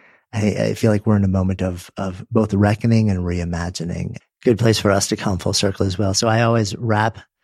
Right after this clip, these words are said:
these conversations with the same question half for a decade now. And I'm particularly curious what your answer is. And I, I have a,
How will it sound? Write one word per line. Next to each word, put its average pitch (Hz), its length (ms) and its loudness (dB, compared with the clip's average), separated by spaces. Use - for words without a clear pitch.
these 107 320 4
conversations 95 840 -2
with 98 160 2
the - 60 -4
same 104 280 2
question 104 440 -4
half 92 280 -2
for 95 200 2
a 95 80 0
decade 98 420 0
now. 92 160 2
And 95 120 0
I'm 95 80 -2
particularly 117 420 -2
curious 123 360 -2
what - 160 -2
your 123 100 2
answer 123 220 0
is. 131 160 2
And 123 120 0
I, 120 160 -4
I 135 40 -2
have 123 220 -2
a, - 80 -8